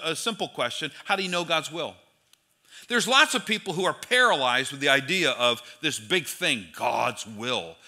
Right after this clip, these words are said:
How do you know God's will? Let me just give you a little bit of advice that somebody passed on to me years ago that has helped me immensely. I never worry anymore about God's will. I just don't.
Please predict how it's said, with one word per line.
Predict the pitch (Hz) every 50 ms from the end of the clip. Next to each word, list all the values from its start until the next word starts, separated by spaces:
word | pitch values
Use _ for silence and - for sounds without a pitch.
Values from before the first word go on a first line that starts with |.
| - -
How | - - 135
do | 170
you | 175 170 165
know | 139 117 117 120 - 127 135 127 104
God's | 98 98 113 110 113 110 95 -
will? | 113 120 117 110 104 92 - _ _ _ _ _ _ _ _ - - - _ -
Let | 214
me | 233 240
just | 233 220 -
give | - 240 190
you | 185
a | 160
little | 160 170 165
bit | 156 165 160
of | 151
advice | 151 147 123 151 151 139 131 -
that | 127 113
somebody | - 151 143 143 139
passed | - - 147 139 131 - -
on | 135 123
to | 127
me | 139 139 117
years | 104 107 110 123 135 117 -
ago | 143 131 143 143 156 160 - - -
that | _ 147 135
has | 117 135 127 -
helped | - - 160 160 - - -
me | 151 135 127 117
immensely. | 127 120 127 127 123 - - - 98 90 85 _ - - - - - _ _
I | - 143
never | 147 156 151 156 156
worry | 147 156 165 160 143 123
anymore | 120 113 107 110 113 110
about | 107 110 113 104
God's | - 110 107 107 104
will. | 110 110 104 87 _ _ _ _ _ _ _ _ _ _ _ _ _ _ _ _ _ _ _ _ _ _ _ _ _ _ _ _ _
I | 143
just | 139 139 131 117
don't. | 135 127 104 -